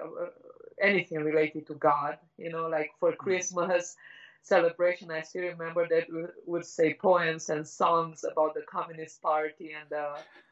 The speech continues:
Speaker 1: president of the nation, and not, nothing related to Jesus or carols. And I remember, because I was twelve years old, in December when communism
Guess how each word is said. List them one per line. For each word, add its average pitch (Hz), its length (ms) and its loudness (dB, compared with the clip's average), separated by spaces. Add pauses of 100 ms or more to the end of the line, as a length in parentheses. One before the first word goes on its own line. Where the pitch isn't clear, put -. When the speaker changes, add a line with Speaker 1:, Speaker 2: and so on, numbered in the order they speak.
(580)
Speaker 1:
president 196 600 4
of 180 140 -6
the 180 140 -8
nation, 180 480 -10
and 170 120 -8
not, 190 300 -4
nothing 190 420 -6
related 175 420 -8
to 170 140 -8
Jesus 180 480 0
or 160 120 6
carols. 165 540 2
And 180 100 -14
I 185 120 2
remember, 208 880 -2
because 180 260 -6
I 170 100 4
was 170 140 0
twelve 190 280 -4
years 170 260 -2
old, 170 280 0 (240)
in 190 140 -6
December 185 480 0
when 156 140 -4
communism 165 560 -4